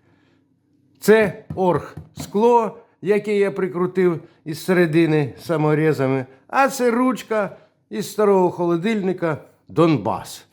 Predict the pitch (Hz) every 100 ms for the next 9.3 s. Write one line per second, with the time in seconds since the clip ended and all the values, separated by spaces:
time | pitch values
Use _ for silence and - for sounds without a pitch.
0 | _ _ _ 226 233 196 151 143 131 -
1 | 160 143 120 113 113 104 - 101 117 117
2 | 254 269 262 226 226 - - - _ 160
3 | 160 165 202 185 156 151 117 123 180 160
4 | 120 - 214 233 240 220 - _ _ _
5 | _ - 214 - 214 214 208 190 185 170
6 | - _ _ _ - 175 - 190 185 185
7 | 180 160 156 - _ _ _ _ _ _
8 | - 262 202 180 180 156 147 143 156 151
9 | 247 247 208